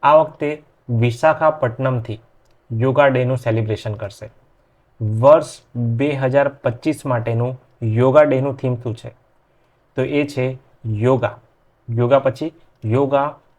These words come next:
for one earth. યોગા for one earth and one health. ફરી એકવાર, યોગા for one earth, one health. આ છે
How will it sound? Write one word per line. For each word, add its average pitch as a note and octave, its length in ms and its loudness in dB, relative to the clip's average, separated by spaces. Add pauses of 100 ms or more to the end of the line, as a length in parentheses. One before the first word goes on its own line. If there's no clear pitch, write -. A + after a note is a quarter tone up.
(120)
for B2+ 180 2 (600)
one C#3 240 4 (440)
earth. A#2+ 260 -2 (520)
યોગા B2 500 -2 (460)
for A#2+ 160 2
one A#2 320 -2 (100)
earth B2 260 -2 (720)
and C3 240 -6 (420)
one C3 220 2 (460)
health. A2+ 300 -2 (800)
ફરી B2+ 180 0
એકવાર, B2+ 280 -2 (520)
યોગા C3 580 0 (340)
for B2+ 220 0 (400)
one C#3 260 2 (200)
earth, C3+ 160 -6 (560)
one A#2+ 220 0 (140)
health. G#2 240 -8 (360)
આ B2 100 2
છે B2+ 300 -4